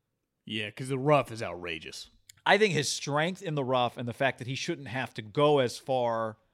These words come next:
Speaker 2: as most guys will, just given his driver out of the rough, will work in his advantage at Harding Park. So I like him there, but
Speaker 1: I, I,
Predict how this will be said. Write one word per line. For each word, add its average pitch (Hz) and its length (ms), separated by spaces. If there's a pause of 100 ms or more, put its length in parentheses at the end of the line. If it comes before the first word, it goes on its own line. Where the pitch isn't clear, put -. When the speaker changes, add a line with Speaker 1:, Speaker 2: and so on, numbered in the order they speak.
(180)
Speaker 2:
as 113 160
most 127 280
guys 113 280
will, 120 200
just 113 200
given 117 180
his 101 120
driver 123 420
out 139 160
of 156 60
the 156 80
rough, 160 340 (680)
will 123 160
work 120 260
in 117 60
his 104 160
advantage 101 640 (180)
at 113 120
Harding 107 260
Park. 95 280
So 113 100
I 117 100
like 113 240
him 151 120
there, 156 180
but 98 280 (1080)
Speaker 1:
I, 139 100 (120)
I, 127 140